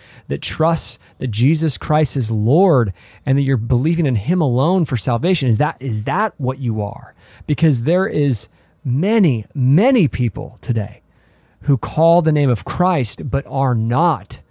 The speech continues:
born again believers. The passage then closes succinctly with,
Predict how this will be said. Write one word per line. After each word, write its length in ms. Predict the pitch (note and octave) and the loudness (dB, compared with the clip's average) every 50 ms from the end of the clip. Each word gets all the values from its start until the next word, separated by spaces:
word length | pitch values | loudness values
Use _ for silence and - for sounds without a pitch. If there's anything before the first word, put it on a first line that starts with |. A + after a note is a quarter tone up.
| _ _ _ | _ _ _
born 300 | - A2+ G#2+ A#2+ A#2 A2 | -8 -4 -2 0 0 0
again 340 | A2 G2+ G2 F2+ F#2 F#2+ A2 - _ _ _ _ _ _ _ _ - | 0 0 -2 -2 -4 -6 -10 -12 _ _ _ _ _ _ _ _ -8
believers. 720 | B2 G2+ G#2+ G2 G2 A2 G#2+ G2 A2+ - - - - - - _ _ _ _ _ _ _ _ - - _ | -4 -2 -2 0 2 2 2 0 0 -6 -10 -14 -16 -16 -18 _ _ _ _ _ _ _ _ -20 -18 _
The 80 | - - | -6 -2
passage 480 | - C#3+ E3+ F3+ G3 - E3 C#3+ A#2 A2+ | 0 2 2 2 2 0 0 -2 -2 0
then 420 | D3 C#3 B2+ B2+ C3+ - - - _ | 0 2 2 2 0 -2 -8 -14 _
closes 680 | - - D3+ D#3 E3+ D#3 B2+ C3 A#2 A2+ G2+ - - - - _ _ _ - | -4 0 2 4 4 4 2 0 0 0 -2 -4 -6 -10 -14 _ _ _ -12
succinctly 680 | - - C3+ A2+ - - E3+ G3 G3+ - B2+ A2 G#2+ | -4 -2 -2 -2 0 2 2 0 0 0 -2 -2 0
with, 360 | G2 A2 C3 A2+ G2+ - - | 0 0 0 0 -2 -4 -8